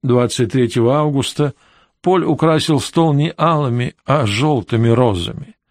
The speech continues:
Жёлтый на языке цветов означает просьбу о прощении за ошибку и измену. В день Святой Розы Пальма и Поль собирались поужинать в Касса ди Стелла,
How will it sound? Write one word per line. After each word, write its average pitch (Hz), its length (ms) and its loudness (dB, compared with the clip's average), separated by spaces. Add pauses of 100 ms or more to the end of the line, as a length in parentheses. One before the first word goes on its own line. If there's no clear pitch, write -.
(540)
Жёлтый 131 600 0
на 123 160 -2
языке 131 440 2
цветов 127 560 0
означает 123 680 0
просьбу 131 500 0
о 117 80 -4
прощении 104 760 -2 (640)
за 175 200 2
ошибку 120 640 -2
и 107 80 0
измену. 107 580 0 (880)
В 104 140 -2
день 123 280 2
Святой 120 480 2
Розы 135 500 0 (120)
Пальма 131 460 0
и - 180 -4
Поль 139 400 0 (420)
собирались 165 600 0
поужинать 139 720 2
в - 100 -10
Касса 135 380 0
ди 120 120 0
Стелла, 113 640 -2